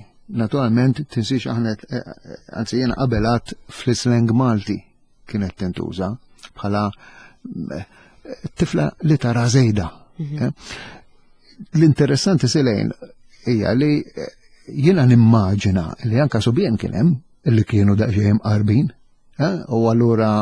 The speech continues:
Speaker 1: kienu joħolqu l-problemi u forsi tista' tarahom żejda, però qatt ma kien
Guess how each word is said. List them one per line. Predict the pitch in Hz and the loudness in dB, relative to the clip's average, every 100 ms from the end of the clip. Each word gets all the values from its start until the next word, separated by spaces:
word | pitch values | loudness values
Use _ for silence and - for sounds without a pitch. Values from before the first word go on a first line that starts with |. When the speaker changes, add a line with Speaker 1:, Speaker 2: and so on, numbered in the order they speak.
| - - _ _ - | -2 -10 _ _ -20
Speaker 1:
kienu | - 101 104 | -6 -2 -2
joħolqu | 98 107 110 | -2 -2 -2
l-problemi | 110 110 107 104 160 - | -2 0 0 0 -2 0
u | 151 | 0
forsi | - 131 104 - 117 | 4 4 4 2 0
tista' | 110 - 104 | 0 -2 -2
tarahom | 95 95 95 92 | -2 0 0 -2
żejda, | 95 98 143 175 | -2 -2 -2 -4
però | - 190 | -4 -4
qatt | 220 156 | -2 -2
ma | 151 | -2
kien | 156 160 | 0 -2